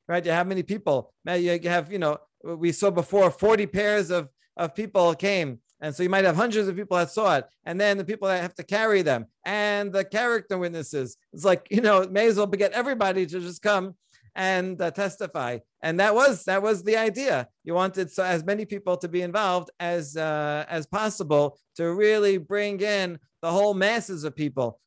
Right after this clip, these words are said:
For sure, during the week, let everyone come, and it becomes a huge spectacle. Um, and that's great P R,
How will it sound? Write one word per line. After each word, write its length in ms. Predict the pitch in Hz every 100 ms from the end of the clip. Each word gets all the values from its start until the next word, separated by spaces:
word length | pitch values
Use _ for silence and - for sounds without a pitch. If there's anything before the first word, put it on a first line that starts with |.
| _
For 80 | 151
sure, 260 | - 262 262
during 320 | 190 208 196
the 80 | 180
week, 400 | 254 233 214 156
let 220 | 190 226
everyone 400 | 285 302 247 170
come, 320 | 151 131 127
and 140 | 139
it 40 | 147
becomes 380 | 147 190 196 165
a 100 | 151
huge 360 | 151 226 208
spectacle. 720 | - 247 254 226 - 151 165 - _ _ _ _
Um, 280 | - 160 160
and 100 | 175
that's 260 | 185 190 - -
great 280 | 196 202 -
P 180 | 190
R, 400 | 202 240 165 156